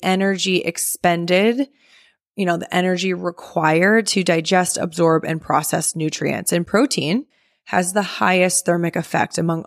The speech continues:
all the macronutrients. So it requires more energy to digest compared to carbs and fats. And even though this is a very small percentage of the overall calories that you burn per day,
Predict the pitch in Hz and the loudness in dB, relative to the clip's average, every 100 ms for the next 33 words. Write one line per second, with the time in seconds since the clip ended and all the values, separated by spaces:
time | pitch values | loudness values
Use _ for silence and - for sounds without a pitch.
0 | - 156 156 160 147 151 - 147 135 - | -2 2 2 0 -4 -4 -6 -6 -6 -6
1 | 127 92 - 170 156 - _ _ 202 208 | -8 -4 0 0 -2 -12 _ _ 0 0
2 | 220 208 190 185 170 185 233 277 - 175 | 0 2 2 0 -4 0 2 2 2 0
3 | 175 165 175 165 170 165 160 170 165 - | 0 0 0 0 0 0 2 2 0 -2
4 | - - 175 180 156 156 160 - 147 160 | -6 -4 -2 0 0 -2 -6 -2 -2 -2
5 | 165 160 - - - 180 - 277 294 262 | -8 -2 -2 -2 -2 -4 -2 -2 0 0
6 | - 185 170 185 180 185 190 - 170 170 | -2 -6 -4 0 2 2 0 0 -2 -2
7 | 180 - 165 170 170 165 - - 170 165 | -4 -2 -2 0 0 -2 -2 -2 -2 0
8 | 170 160 - 156 143 139 165 170 170 165 | 2 2 0 0 2 0 -4 -6 -6 -4
9 | 151 151 165 175 - 165 120 135 240 | -2 -2 -4 -8 -2 0 0 0 0